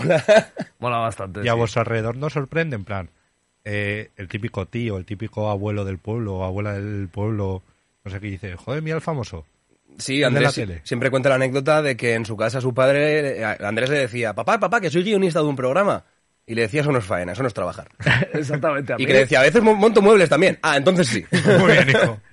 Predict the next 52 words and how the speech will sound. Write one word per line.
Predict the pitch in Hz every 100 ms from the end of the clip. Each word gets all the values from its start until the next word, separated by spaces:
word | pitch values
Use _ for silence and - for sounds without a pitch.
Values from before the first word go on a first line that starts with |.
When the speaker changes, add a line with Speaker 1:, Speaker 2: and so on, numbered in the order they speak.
| _
Speaker 2:
Claro, | 139 143 123
donde | 139 139 139
sudas, | 131 180 240 220
entonces | 156 135 143
hay, | 127 120
hay, | 107 113 110
Speaker 3:
Claro. | 110 -
Speaker 2:
eso | 143
es |
trabajo. | 135 120 92 90
Speaker 1:
Si | 98
no |
hay | 123
callo, | 147 160
no | 147
hay |
trabajo. | 120 120 113
Speaker 2:
Eso | 95 113 113
es. | 101 -
O | 117
sea, | 120 120
por |
ejemplo, | 110 110 123
a | 131
Jorge | 131 127
sí | 107 95
que |
le | 101
pasa | 95 -
más, | 110 117
porque | - 98
empezó | 92 98
con | 92 101
el |
noticiario, | 104 101 101 117 113 113 113
Speaker 3:
Sí. |
Speaker 2:
tal, | 117 117
todo | 117 120
eso. | 135 143 151
A | 123
mí | 120
me | 139
conocen, | 135 143 135 165 185 - -
eh, | 123 120 117
casi | 113 113 117
todos | 113 127
los | 139 135
camioneros | 147 135 131 139 170 135
de, | 131 160 - -
eh, | 101 117 110
La | 110
Litera, | 110 104 127 160 220